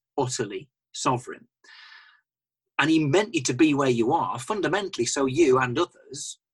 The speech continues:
will reach out for him. And he's not far away. In fact, other parts of the Bible, Psalm, sorry, um, uh, no, it is Psalm hundred and twenty-one,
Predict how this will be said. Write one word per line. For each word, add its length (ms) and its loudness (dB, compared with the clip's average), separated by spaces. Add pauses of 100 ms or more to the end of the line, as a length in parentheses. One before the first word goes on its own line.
(100)
will 160 0
reach 280 -2
out 240 -6
for 100 -20
him. 160 -20 (600)
And 100 -6
he's 160 -6
not 280 -4
far 380 -10 (180)
away. 360 -6 (480)
In 120 0
fact, 260 0
other 180 0
parts 260 -2
of 40 -18
the 80 -8
Bible, 320 -2
Psalm, 580 -4
sorry, 440 -10
um, 420 -10 (120)
uh, 60 -10 (320)
no, 80 -6
it 60 -2
is 140 -2
Psalm 200 2
hundred 240 -2
and 80 -8
twenty-one, 580 -6